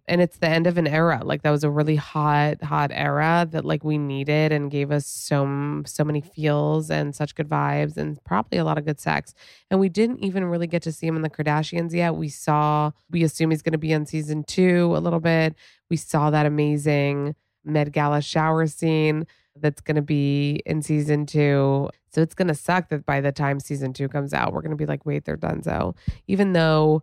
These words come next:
a lot of people think they will get back together, a lot of people keep co-, quoting that Seinfeld quote, which is, like, "The first breakup never takes." A lot of people think they'll either get back together or continue having sex, which I could see the latter. A lot of people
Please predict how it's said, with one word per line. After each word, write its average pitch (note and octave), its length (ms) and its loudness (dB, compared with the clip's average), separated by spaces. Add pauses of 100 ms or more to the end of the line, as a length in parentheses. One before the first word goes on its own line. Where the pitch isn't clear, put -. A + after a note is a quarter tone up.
(340)
a E3+ 60 -4
lot D#3 180 0
of D3+ 120 0
people D3+ 400 0
think C#3+ 280 -6
they C3+ 200 -2
will C#3+ 160 -6
get C#3 180 -4
back C#3+ 160 -4
together, E3 340 0
a D3+ 60 2
lot D3 120 0
of C#3+ 60 -2
people D3 260 -4
keep - 220 -6
co-, D3+ 200 -2
quoting C#3+ 640 0
that C#3+ 240 -2
Seinfeld C#3+ 580 -4
quote, D3+ 280 -2
which - 180 -6
is, D3 140 -6
like, C#3+ 300 -4
"The D#3 80 -2
first D3 360 -4
breakup D3 400 -2
never D3+ 240 -2
takes." F#3 580 -2 (400)
A E3 60 0
lot D#3 120 4
of D3+ 60 -2
people D3+ 280 -2
think C#3+ 420 -2
they'll D3+ 260 -2
either D3 220 -2
get D3 180 0
back D3+ 180 0
together C#3 640 -2 (400)
or C#3 540 2
continue C#3 500 -4
having C3 300 -6
sex, - 460 -8
which E3+ 140 -4
I F3 80 2
could E3+ 180 -4
see D3 260 -6
the D3+ 120 -4
latter. - 400 -2 (400)
A F3 100 2
lot F3 260 4
of B3+ 180 -2
people E3 720 2